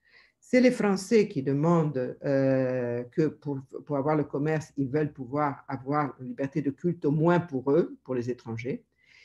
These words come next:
Et donc, c'est Père Petit-Jean des Missions étrangères de Paris qui va co-, bâtir la, l'église de Oura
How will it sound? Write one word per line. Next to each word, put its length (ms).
Et 120
donc, 260
c'est 160
Père 240
Petit-Jean 540
des 100
Missions 260
étrangères 400
de 100
Paris 420
qui 140
va 200
co-, 160
bâtir 520
la, 240
l'église 380
de 80
Oura 400